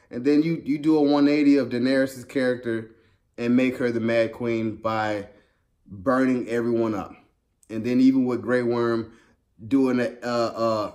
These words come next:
uh, uh, Order sixty-six on all the, on all the men. Jon is kinda looking at like, "Oh my gosh," like, you could even tell even w-, from Jon Snow's acting, he just like, "This makes no sense." It makes no sense.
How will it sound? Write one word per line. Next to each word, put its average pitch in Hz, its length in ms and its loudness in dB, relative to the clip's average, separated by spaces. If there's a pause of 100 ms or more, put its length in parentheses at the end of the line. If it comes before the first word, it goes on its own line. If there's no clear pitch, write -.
uh, - 40 -12
uh, 107 340 -4 (580)
Order 131 280 2
sixty-six 143 880 -2 (380)
on 120 180 -4
all 123 200 6
the, 117 120 0
on 113 260 0
all 117 180 4
the 113 100 -2
men. 110 320 -2
Jon 147 280 4
is 139 80 2
kinda 131 220 -2
looking 127 260 -2
at 120 60 -2
like, 113 280 0
"Oh 127 200 0
my 120 180 0
gosh," 101 460 -4
like, 92 340 -8 (800)
you 175 180 -4
could 240 120 0
even 170 280 2
tell 175 320 8
even 151 420 4
w-, 123 160 -6
from 131 480 2
Jon 143 300 2
Snow's 139 540 0
acting, 143 560 0
he 143 220 -6
just 143 200 -8
like, 127 340 -2
"This 147 260 0
makes 135 360 0
no 98 340 -10
sense." - 600 -16 (500)
It 120 100 -2
makes 165 220 2
no 160 160 2
sense. 160 460 -4